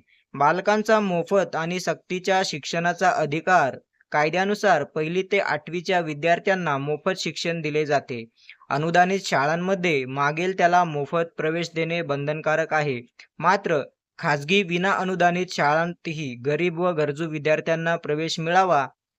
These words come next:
यासाठी शासनाने पंचवीस टक्के प्रवेश राखीव ठेवले आहेत. यामध्ये फक्त अल्पसंख्याक शाळांना सूट असते. अल्पसंख्याक शाळांमध्ये त्या समाजाची किंवा भाषेच्या मुलांची संख्या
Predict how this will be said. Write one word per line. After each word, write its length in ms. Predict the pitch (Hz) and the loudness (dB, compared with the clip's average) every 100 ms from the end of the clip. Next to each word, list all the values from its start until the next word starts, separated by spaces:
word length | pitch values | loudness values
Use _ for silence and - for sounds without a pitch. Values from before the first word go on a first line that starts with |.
| - | -2
यासाठी 540 | 151 185 202 196 214 | 2 4 4 2 0
शासनाने 600 | 208 160 160 175 170 175 180 | 2 0 0 -2 -2 -2 -4
पंचवीस 540 | 170 160 165 208 208 | -4 -4 0 0 0
टक्के 400 | 190 190 196 196 196 - - | -4 -4 0 2 0 -6 -6
प्रवेश 500 | 156 160 170 143 - | -2 0 0 -2 -2
राखीव 420 | 143 143 - 185 | 0 0 0 -2
ठेवले 320 | 180 170 170 | -2 -2 2
आहेत. 280 | 170 156 123 - - - - | 2 2 -4 -8 -20 -20 -2
यामध्ये 500 | 156 185 196 190 208 | 2 4 2 2 2
फक्त 340 | 208 165 - 185 185 | 2 -4 -4 -2 -2
अल्पसंख्याक 880 | 165 165 185 180 175 170 180 185 170 | -2 -2 -4 -4 -4 0 0 0 -2
शाळांना 600 | 170 151 156 165 165 170 | 2 4 2 0 -2 -2
सूट 320 | - 180 - | -4 -6 -4
असते. 400 | 151 - 143 120 - _ - _ - | -6 -6 -8 -8 -10 _ -20 _ -2
अल्पसंख्याक 840 | 151 175 208 208 214 208 220 220 | 0 2 0 2 2 2 2 2
शाळांमध्ये 800 | 220 180 156 180 196 202 170 139 127 _ _ - | 2 2 4 2 0 0 0 -2 -6 _ _ 0
त्या 160 | 180 | 2
समाजाची 800 | 190 175 165 180 185 190 190 170 139 - | 2 0 0 0 0 -2 -4 -8 -8 -6
किंवा 340 | 180 180 156 | 0 2 2
भाषेच्या 560 | 131 135 135 170 185 185 | 2 -4 -6 -4 -2 -2
मुलांची 540 | 170 156 170 180 190 | -2 0 0 -2 -6
संख्या 520 | 190 190 190 190 131 | -4 -4 0 2 2